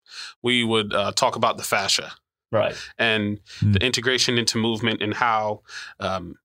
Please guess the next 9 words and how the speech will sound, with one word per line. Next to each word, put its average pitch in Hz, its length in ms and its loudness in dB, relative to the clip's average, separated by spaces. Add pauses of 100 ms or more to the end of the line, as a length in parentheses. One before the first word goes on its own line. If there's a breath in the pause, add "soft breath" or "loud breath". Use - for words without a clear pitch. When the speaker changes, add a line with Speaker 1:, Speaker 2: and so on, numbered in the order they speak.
(200)
Speaker 1:
you 120 160 -2
know, 101 360 0 (580)
it's, - 420 2
um, - 380 -4 (320)
benefits 143 440 2
in, 110 380 0
in 101 140 -2
recovery 202 760 2
and, 131 240 0